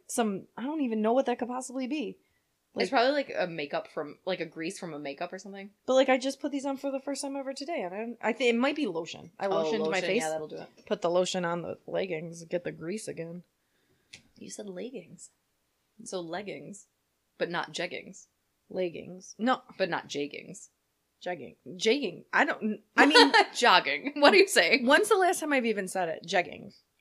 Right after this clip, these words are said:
Speaker 1: That is how I say it. Leggings, I think, is how I say it.
Speaker 2: Mm-hmm, mm-hmm.
Speaker 1: So it's just an E and an L.
Speaker 2: Just, a, <laughs> and probably because you picture, you say eggs,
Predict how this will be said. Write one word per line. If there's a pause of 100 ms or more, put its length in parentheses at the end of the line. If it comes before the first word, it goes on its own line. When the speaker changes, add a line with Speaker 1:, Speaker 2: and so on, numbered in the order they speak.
(240)
Speaker 1:
That
is
how
I
say
it. (180)
Leggings, (220)
I
think,
is
how
I
say
it. (140)
Speaker 2:
Mm-hmm,
mm-hmm. (840)
Speaker 1:
So
it's
just
an (180)
E
and
an
L. (380)
Speaker 2:
Just,
a,
<laughs>
and
probably
because (320)
you
picture, (140)
you
say
eggs,